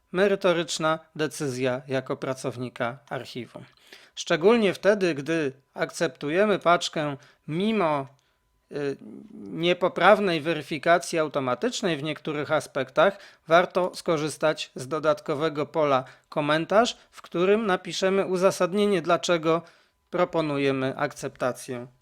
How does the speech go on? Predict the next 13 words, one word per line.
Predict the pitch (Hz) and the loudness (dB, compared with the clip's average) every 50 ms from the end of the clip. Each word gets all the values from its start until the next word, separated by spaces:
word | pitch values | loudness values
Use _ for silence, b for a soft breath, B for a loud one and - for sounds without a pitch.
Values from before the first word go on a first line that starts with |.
| _ _ | _ _
tej | - 135 120 117 120 131 - _ _ - | -8 -8 -6 -6 -8 -12 -16 _ _ -4
paczki. | - 113 107 - - - - - b b b b b b b b | -2 -2 -2 -4 -8 -14 -14 -18 b b b b b b b b
Komentarz | - - 202 208 202 208 202 202 185 190 185 | -2 0 0 2 2 2 2 0 -2 -2 -2
ten | - - 165 165 170 170 _ _ | -2 -2 -2 -2 -2 -6 _ _
trafi | - - 170 165 160 - 180 170 175 | -2 2 2 2 2 2 -2 -2 2
razem | 190 214 220 196 208 196 175 | 4 4 4 4 4 2 0
z | 147 | 0
naszą | 165 170 170 - 180 160 | 0 0 0 0 -2 -4
propozycją | - 175 160 147 - 147 143 135 151 147 - 160 143 135 | -2 -2 -4 -2 -2 -2 -2 -2 -4 -6 -6 -6 -4 -2
decyzji | 131 135 131 - - 135 120 123 135 139 | -2 -2 -4 -4 -6 -8 -6 -6 -6 -4
do | 135 147 147 143 143 - _ - | -2 -2 -2 -2 -2 -6 _ -10
kierownika | - 156 151 143 135 104 120 131 117 - - 127 120 117 - _ _ - | -6 -4 -4 -4 -4 -4 -6 -8 -8 -6 -4 -6 -6 -6 -8 _ _ -12
oddziału. | 143 117 120 107 135 120 107 110 - | -12 -10 -8 -6 -4 -4 -4 -4 -8